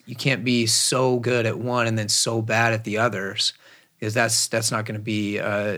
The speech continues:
you know, that, that's not gonna be competitive. And that's kinda the way that I feel like I've, I've, I've spent my life now the last four to six years, is really trying to be like, how can I be the best person for me that's balancing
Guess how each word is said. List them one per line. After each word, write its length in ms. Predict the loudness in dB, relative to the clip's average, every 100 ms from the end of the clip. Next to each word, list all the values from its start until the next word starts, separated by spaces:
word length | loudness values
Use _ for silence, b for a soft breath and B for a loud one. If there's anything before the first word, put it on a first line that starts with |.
| -6
you 140 | -4
know, 60 | -2
that, 220 | -2 0
that's 180 | -2 -2
not 100 | -2
gonna 100 | -2
be 100 | -4
competitive. 500 | -4 0 2 2 0
And 200 | -2 -6 -8 B B
that's 180 | 2 4
kinda 180 | 4 4
the 80 | 4
way 120 | 4
that 80 | 2
I 40 |
feel 200 | 2 4
like 160 | 4 4
I've, 180 | 0 0 0
I've, 320 | 0 0 -8 -4
I've 80 | -2
spent 280 | 0 0
my 100 | 2
life 320 | 4 4 2 0
now 140 | 0
the 60 | 2
last 400 | 2 2 0 -4 -12 B B B B B _ _ _ _ _ _ _ _ -16
four 360 | -2 2 4
to 180 | 4 4
six 400 | 2 0 0 2
years, 420 | 4 4 4 2
is 160 | 0 -2
really 320 | 0 2 2
trying 260 | 2 0 0
to 40 | 0
be 220 | 2 2
like, 360 | 2 0 -4 -6
how 220 | 0 2 2
can 140 | 2
I 80 | 2
be 240 | 2 2
the 80 | 0
best 560 | 0 0 2 2 0 -4 b b b b b b _ -4
person 400 | 2 2 2 0
for 120 | -2 0
me 280 | 2 2
that's 220 | 2 0 0
balancing 800 | 0 2 2 0 0 0 -2